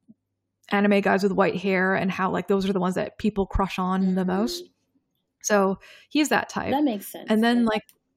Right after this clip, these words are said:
Speaker 1: yeah, and then the viruses, to me, looked like they're modeled on the iconic anime villain from Dragon Ball Z, Frieza.
Speaker 2: Exactly, yeah.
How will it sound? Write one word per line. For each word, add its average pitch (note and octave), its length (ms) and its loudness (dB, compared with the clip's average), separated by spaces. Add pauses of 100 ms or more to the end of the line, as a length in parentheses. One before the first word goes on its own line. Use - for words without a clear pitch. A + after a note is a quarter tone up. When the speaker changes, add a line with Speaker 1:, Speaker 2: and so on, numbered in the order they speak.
(260)
Speaker 1:
yeah, F3+ 300 0
and A3 140 2
then C#4 80 2
the D4+ 100 2
viruses, B3+ 840 2 (140)
to A#3+ 100 -2
me, A3 220 6
looked - 340 -4
like G3+ 160 0
they're G3+ 160 2
modeled F#3+ 480 2 (440)
on G#3 680 4
the G#3 120 6
iconic G3+ 680 2
anime G3 340 2
villain G3+ 460 2
from F#3+ 260 0
Dragon F#3+ 300 0
Ball F#3+ 180 4
Z, F#3 360 2
Frieza. G#3+ 360 2
Speaker 2:
Exactly, F4 180 -4
yeah. G3 260 -8